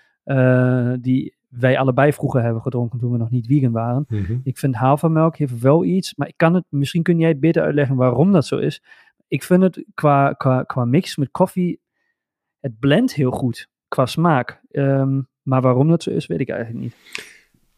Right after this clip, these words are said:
Speaker 2: Ik denk, eh, eh, eh, dat weet ik ook niet. Eh, en ik heb zelf het genoegen gehad om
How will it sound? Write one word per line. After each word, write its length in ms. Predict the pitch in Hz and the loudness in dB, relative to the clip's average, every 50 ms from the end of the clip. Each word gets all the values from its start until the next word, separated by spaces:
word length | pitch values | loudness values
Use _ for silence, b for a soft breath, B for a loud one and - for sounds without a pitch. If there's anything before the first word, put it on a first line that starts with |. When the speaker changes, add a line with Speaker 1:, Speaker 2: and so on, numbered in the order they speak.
| _ _ _ | _ _ _
Speaker 2:
Ik 240 | _ 139 127 113 101 | _ 0 2 2 4
denk, 260 | 117 123 143 175 175 | 2 4 4 2 0
eh, 260 | - - 120 131 139 147 | 2 2 2 4 4 4
eh, 280 | 113 113 - - 123 | 0 0 2 0 0
eh, 100 | 123 120 | 0 4
dat 140 | 113 113 107 | 2 2 4
weet 180 | 101 117 120 107 | 4 2 4 4
ik 120 | 107 92 | 2 2
ook 180 | 104 110 120 139 | 2 2 4 4
niet. 240 | 147 151 165 165 - | 4 2 2 0 -2
Eh, 960 | 131 120 110 110 110 110 113 113 113 113 110 110 110 110 107 107 107 110 110 | -2 0 2 4 4 4 4 4 4 4 4 4 4 4 4 2 2 0 0
en 80 | 110 104 | 0 -2
ik 100 | 107 - | 0 0
heb 140 | 117 113 - | -2 -4 -2
zelf 240 | - 117 107 104 | 0 0 0 0
het 120 | 104 98 - | 0 -4 -2
genoegen 460 | - 104 104 117 123 117 113 104 92 | 0 0 2 2 2 2 0 -2 -2
gehad 300 | 90 92 98 104 104 101 | -2 -2 -2 -2 -2 -4
om 400 | 98 104 92 101 98 92 90 | -6 -6 -4 -4 -4 -4 -4